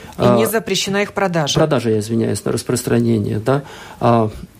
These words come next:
Speaker 2: если мы говорим
Speaker 1: Но вы и до девятого числа производите без этого знака?
Speaker 2: Ну,
Speaker 1: Или
Speaker 2: конечно,
Speaker 1: уже нет?
Speaker 2: конечно.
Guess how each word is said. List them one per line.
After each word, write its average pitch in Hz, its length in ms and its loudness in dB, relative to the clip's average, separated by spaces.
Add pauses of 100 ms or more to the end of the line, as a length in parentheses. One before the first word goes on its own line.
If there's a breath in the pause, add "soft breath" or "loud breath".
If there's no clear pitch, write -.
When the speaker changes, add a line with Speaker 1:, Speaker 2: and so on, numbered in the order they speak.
(220)
Speaker 2:
если 175 420 0
мы 165 140 2
говорим 151 400 2
Speaker 1:
Но 208 80 6
вы 233 180 2
и 233 40 0
до 196 100 0
девятого 208 440 0
числа 214 320 0
производите 208 720 0
без 160 260 0
этого 160 300 0
знака? 156 420 -2
Speaker 2:
Ну, 127 60 4
Speaker 1:
Или 208 60 4
Speaker 2:
конечно, 147 220 4
Speaker 1:
уже 202 160 -2
нет? 180 340 -6
Speaker 2:
конечно. 151 500 0